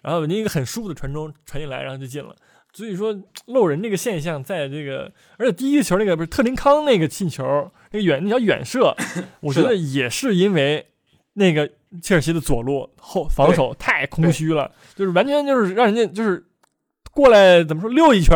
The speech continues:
Speaker 1: 然后射门进了那种感觉。
Speaker 2: 是的。
Speaker 1: 就是完全出现在这个边翼位这个防守问题上很大，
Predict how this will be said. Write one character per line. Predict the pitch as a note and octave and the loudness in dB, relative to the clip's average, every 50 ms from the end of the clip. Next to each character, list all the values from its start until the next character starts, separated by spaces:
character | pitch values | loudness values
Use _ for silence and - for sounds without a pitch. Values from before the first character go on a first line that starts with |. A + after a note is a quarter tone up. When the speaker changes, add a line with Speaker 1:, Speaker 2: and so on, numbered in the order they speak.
| E3+ | 8
Speaker 1:
然 | E3 D#3+ | 6 4
后 | C#3+ F3 | 2 0
射 | - - G#3+ | 0 0 0
门 | E3 - - | 0 0 0
进 | - - C#4+ C4 | 0 0 0 0
了 | G3 D3+ C3+ C3 | 0 -2 -4 -4
那 | C#3 C3+ | -6 -8
种 | C#3 C#3+ | -8 -8
感 | C#3 B2+ B2 | -8 -8 -8
觉。 | A#2 B2 B2 - - - | -12 -14 -14 -16 -18 -20
Speaker 2:
是 | - - E3+ | -12 -8 -8
的。 | C3+ A2+ | -8 -8
Speaker 1:
就 | - - F#3+ | -10 -10 -8
是 | G3+ G#3+ | -6 0
完 | G#3 G3 A3+ | 0 0 2
全 | B3 A#3+ B3 A#3 | 2 0 -2 2
出 | F#3 - G#3+ | 4 4 4
现 | A3+ G#3+ | 4 2
在 | G3+ F#3+ | 0 -2
这 | F#3 | -2
个 | F3+ E3+ | -4 -4
边 | - - G#3+ G#3+ G#3 | -2 -2 -2 -2 -2
翼 | G#3 G3+ | -4 -4
位 | G3+ G3 F3 | -4 -4 -6
这 | E3 | -6
个 | D#3 | -8
防 | - F3+ F3+ D#3+ | -8 -8 -8 -8
守 | C3+ D3 | -8 -10
问 | D#3+ D3 | -10 -10
题 | C3+ B2+ B2+ B2+ | -10 -12 -12 -14
上 | C3 A2 - | -14 -14 -16
很 | - - B2 | -18 -20 -14
大， | A#2+ - - - | -12 -12 -12 -12